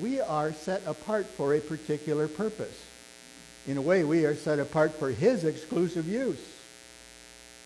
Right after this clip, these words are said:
A holy purpose. A purpose that is in tune with God's agenda and his design for our lives, which is what one Timothy one, de-,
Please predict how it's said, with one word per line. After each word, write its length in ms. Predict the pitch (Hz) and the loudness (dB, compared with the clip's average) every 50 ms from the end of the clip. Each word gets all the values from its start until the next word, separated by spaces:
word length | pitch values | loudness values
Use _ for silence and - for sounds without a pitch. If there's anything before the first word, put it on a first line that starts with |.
| - - - - - - | -20 -20 -20 -20 -12 -10
A 60 | 175 | -10
holy 500 | 170 - - - 175 214 254 254 226 175 | -10 -8 -8 0 2 2 4 4 4 2
purpose. 340 | - - 135 113 104 - - - - - - - - - - - - - - - - - - - - - - - | 2 -2 -4 -6 -6 -6 -12 -16 -16 -18 -20 -20 -20 -20 -20 -20 -20 -20 -20 -20 -20 -20 -20 -20 -20 -14 -2 -2
A 80 | 175 | -2
purpose 420 | - - 240 247 254 254 208 - - | 2 6 4 4 6 4 0 2 2
that 160 | 196 185 180 | 2 4 4
is 160 | 175 165 - | 4 2 2
in 260 | - 175 170 160 - - - | 0 0 0 0 -4 -4 -2
tune 340 | 220 233 247 233 233 220 175 | 0 2 2 4 2 2 2
with 200 | 156 135 123 - | 0 -2 -2 -2
God's 340 | 156 196 226 233 208 156 | 0 2 2 2 2 2
agenda 520 | 170 160 131 127 165 190 208 202 196 208 180 | 0 -2 0 0 0 0 2 2 0 0 0
and 120 | 147 151 | 0 0
his 200 | 151 151 170 160 139 | 0 0 0 -2 -4
design 480 | 135 131 135 127 156 170 196 196 196 | -6 -6 -4 -4 -2 -2 0 -2 -2
for 160 | 151 160 151 - 151 | -2 -4 -6 -6 -6
our 300 | 165 190 208 214 208 196 | -4 -2 0 0 2 2
lives, 460 | 202 196 190 165 139 120 113 110 110 - - - - - - - - - - - - - - - | 2 4 4 2 2 0 -2 -4 -8 -14 -16 -18 -20 -20 -20 -20 -20 -20 -20 -20 -20 -20 -12 -6
which 200 | 226 214 - - | -6 -6 -4 -4
is 160 | 165 143 - 139 | -6 -6 0 0
what 160 | 147 143 - - - - - - - | 0 0 0 -2 -10 -16 -18 -14 -8
one 200 | - 123 113 110 - | -6 -6 -6 -6 -6
Timothy 400 | 127 120 117 131 123 123 151 147 | -6 -4 -4 -4 -4 -4 -4 -2
one, 300 | 151 160 190 233 233 208 | 0 2 2 2 0 0
de-, 180 | 165 143 127 | -2 -2 -4